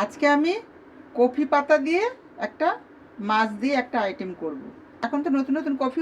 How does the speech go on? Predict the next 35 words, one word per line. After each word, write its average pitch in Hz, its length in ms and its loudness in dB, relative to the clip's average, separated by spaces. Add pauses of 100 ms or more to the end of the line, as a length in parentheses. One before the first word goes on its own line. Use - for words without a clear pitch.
উঠেছে, 339 300 -2 (580)
তাই 226 140 2 (600)
ছোট 277 120 2 (120)
ছোট 285 120 -2 (120)
যে 285 60 2 (140)
একদম 247 180 2 (100)
পাতাগুলো 247 400 2 (100)
আছে, 262 120 -6 (100)
কচি 233 220 -2
কচি 262 260 -2
পাতাগুলো, 247 380 0 (160)
ওইগুলো 247 280 4 (100)
আমি 277 180 6
নিয়ে 208 200 0
নিয়েছি। 170 300 -8 (280)
ওইগুলো 233 340 0
দিয়ে 311 180 2
আজকে 226 220 -4
আমি 285 80 0 (100)
রান্না 165 220 -2 (100)
করব। 151 180 -10 (680)
তার 233 200 4
মধ্যে 277 180 2 (340)
দেব 240 120 4 (160)
দুটো 254 160 -2 (100)
লঙ্কা, 220 340 0 (360)
কাঁচা 208 300 -2
লঙ্কা, 240 300 -2 (1080)
আর 208 120 2 (640)
দেব 226 180 0 (720)
সব 349 140 0 (100)
রকম 370 180 0 (100)
মশলা 254 340 0
দিয়ে 180 200 0
দেব। 139 120 -6